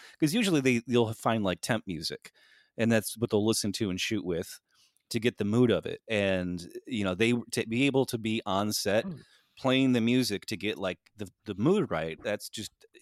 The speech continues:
Speaker 1: you know, the actual music you know is gonna be in the movie. And m-, and the fucking Michael, uh, uh, Giacchino recorded, started recording with a seventy-piece orchestra and, like, a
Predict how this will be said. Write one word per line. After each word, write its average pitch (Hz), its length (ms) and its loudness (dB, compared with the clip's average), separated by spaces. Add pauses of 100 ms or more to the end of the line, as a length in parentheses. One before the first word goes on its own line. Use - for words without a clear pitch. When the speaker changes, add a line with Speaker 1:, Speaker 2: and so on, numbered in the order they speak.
Speaker 1:
you 98 220 -8
know, 85 140 -4
the 107 100 0
actual 139 340 0
music 127 300 -2
you 107 80 -4
know 113 220 4
is 110 100 -2
gonna 101 200 -2
be 95 120 -2
in 87 60 -6
the 87 60 -6
movie. 139 280 0 (420)
And 135 180 -2
m-, 165 100 -4
and 123 240 2
the 107 260 0
fucking 120 420 0 (640)
Michael, 117 540 2
uh, 92 340 0 (180)
uh, 87 160 -10 (100)
Giacchino 107 520 2 (920)
recorded, 147 560 4
started 214 240 0
recording 185 400 2
with 120 120 2
a 110 100 2
seventy-piece 147 500 -2
orchestra 110 600 0
and, 95 220 -2
like, 98 200 -2
a 98 80 -4